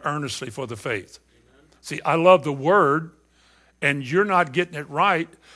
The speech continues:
Speaker 1: so sometimes there's this earnestness about it. You see, I'm not mad. A brother and I used to debate every Sunday afternoon. I'd stay up all night Saturday night preparing for my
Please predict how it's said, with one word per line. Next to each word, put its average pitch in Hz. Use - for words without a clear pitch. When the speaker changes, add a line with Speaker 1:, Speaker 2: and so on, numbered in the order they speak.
Speaker 1:
so -
sometimes 156
there's 156
this 160
earnestness 196
about 180
it. -
You -
see, -
I'm 160
not 165
mad. 139
A -
brother 156
and 131
I 127
used 123
to 127
debate 123
every 156
Sunday 139
afternoon. 123
I'd 143
stay -
up 151
all 160
night 156
Saturday 160
night 143
preparing 147
for -
my 135